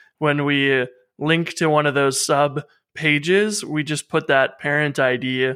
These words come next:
in our query, and we're good to go. And so you can just, like, view any sort of chunk of ten levels deep, uh, throughout the thread anywhere, which is pretty cool.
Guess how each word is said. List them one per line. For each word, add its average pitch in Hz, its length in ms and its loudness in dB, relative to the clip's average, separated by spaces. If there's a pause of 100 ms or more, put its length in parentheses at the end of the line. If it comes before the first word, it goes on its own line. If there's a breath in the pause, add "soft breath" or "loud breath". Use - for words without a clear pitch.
(320 soft breath)
in 143 120 -2
our 131 160 -2
query, 147 640 2 (160)
and 135 420 0
we're 127 140 -6
good 131 240 -2
to 143 80 -8
go. 143 300 2
And 123 120 -6
so 139 120 -2
you 131 100 -4
can 143 160 -8
just, 135 180 -6
like, 131 300 -2
view 143 320 0
any 170 560 0
sort 156 320 2
of 135 140 -2
chunk 143 440 -2 (400 loud breath)
of 127 300 2
ten 143 460 0 (100)
levels 135 500 0
deep, 131 380 -6 (420 soft breath)
uh, 123 260 -2
throughout 139 440 2
the 135 100 -2
thread 131 380 0
anywhere, 117 640 -4
which 131 200 -8
is 143 80 -8
pretty 151 220 -2
cool. 131 400 -2